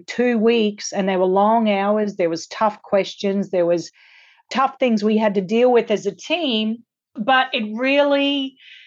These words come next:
you know, being able to help them in the teaming environment and us coming together to meet an objective was really, for me, it was the most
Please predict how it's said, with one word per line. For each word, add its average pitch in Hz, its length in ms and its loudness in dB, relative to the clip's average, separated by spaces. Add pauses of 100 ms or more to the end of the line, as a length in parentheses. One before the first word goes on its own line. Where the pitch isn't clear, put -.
(300)
you 233 100 -6
know, 226 180 0
being 277 280 -2
able 277 220 -2
to 233 80 0
help 240 340 -2
them 214 180 2
in 196 220 -2
the 202 80 0
teaming 262 560 0
environment 180 1000 0
and 208 140 -2
us 208 280 -2
coming 226 420 0
together 208 520 2 (140)
to 202 80 -2
meet 202 180 4
an 185 140 -2
objective 175 840 -2 (580)
was 190 260 2
really, 220 720 2 (100)
for 254 160 0
me, 277 240 2
it 277 80 2
was 214 160 2
the 208 100 0
most 214 520 2